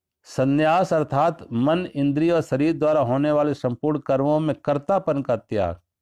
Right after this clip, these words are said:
कर्म योग के बिना शरीर से कर्तापन का त्याग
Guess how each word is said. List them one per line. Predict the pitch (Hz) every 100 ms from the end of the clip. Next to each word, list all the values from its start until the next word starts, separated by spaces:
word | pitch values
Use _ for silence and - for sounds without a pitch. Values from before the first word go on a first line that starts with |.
| _ _ _ _ _ _ _ _ _ _ _ _ _ _ - _ -
कर्म | 147 160 170
योग | 175 180 175
के | 175
बिना | 143 139 143 156 185 180
शरीर | - 131 143 160
से | 147 170 170
कर्तापन | - 143 135 - 185 - 147
का | 143 139 139 - _ _ _ _
त्याग | 143 151 151 101